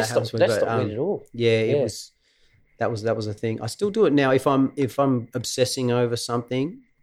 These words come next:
Speaker 2: um, musically. Like, actually, some of the stuff for this <laughs> that last concert we did, I knew there was
Speaker 1: Right.
Speaker 2: gonna be, like, a, you know, seventy-five thousand people at this
Speaker 1: Mm.
Speaker 2: gig, and it's not the kind of place where you wanna stuff up. So I
Speaker 1: Right.
Speaker 2: was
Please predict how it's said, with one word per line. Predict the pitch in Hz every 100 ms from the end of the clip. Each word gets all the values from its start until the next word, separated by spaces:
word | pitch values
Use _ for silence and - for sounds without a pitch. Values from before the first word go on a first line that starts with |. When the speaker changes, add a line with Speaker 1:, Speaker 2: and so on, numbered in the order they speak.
| _ _ _ - -
Speaker 2:
um, | 110 107 104 110
musically. | 117 104 113 123 151
Like, | 107 - - _ _ _ _ _ _ -
actually, | - 110
some | 104 120
of |
the | 107
stuff | - 107
for | 107
this | 110 -
<laughs> | - -
that | 180 113 -
last | 139 -
concert | 135 139
we | 117
did, | 113 113
I | 117
knew | 123 135
there | 123
was | 117
Speaker 1:
Right. |
Speaker 2:
gonna | 113 110
be, | 110
like, | 107 104
a, | 101 _ _ _ _ _ -
you | 110
know, | 101 110 - _
seventy-five | - 120 104 104
thousand | 120 110 98
people | 123 127 113
at | 104
this | 107 - - - -
Speaker 1:
Mm. | 104
Speaker 2:
gig, | 127 113
and | 110
it's | 104 104
not | 117
the | 117
kind | 117
of | 107
place | 107 104
where | 107
you | 104
wanna | 101 101
stuff | - 95 117
up. | 104 -
So | 104 101 82
I | 104
Speaker 1:
Right. | 104
Speaker 2:
was | -